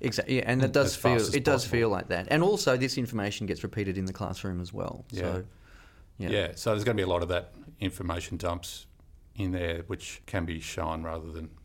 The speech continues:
Speaker 2: stated that way or, uh, handled different, differently, like you've just suggested, and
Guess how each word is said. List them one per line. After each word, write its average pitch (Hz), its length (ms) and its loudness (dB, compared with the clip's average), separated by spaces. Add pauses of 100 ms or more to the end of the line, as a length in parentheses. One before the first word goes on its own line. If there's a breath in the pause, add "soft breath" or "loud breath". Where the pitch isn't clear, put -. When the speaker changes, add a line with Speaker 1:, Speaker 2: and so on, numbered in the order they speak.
(420)
Speaker 2:
stated - 420 -8
that 92 180 -8
way 87 180 -6
or, 82 200 -8 (600 soft breath)
uh, - 100 -10 (100)
handled 87 280 -6
different, - 340 -8
differently, 92 320 -4
like 92 180 -4
you've 98 140 -12
just - 200 -10
suggested, 90 440 -6 (260)
and 90 180 -2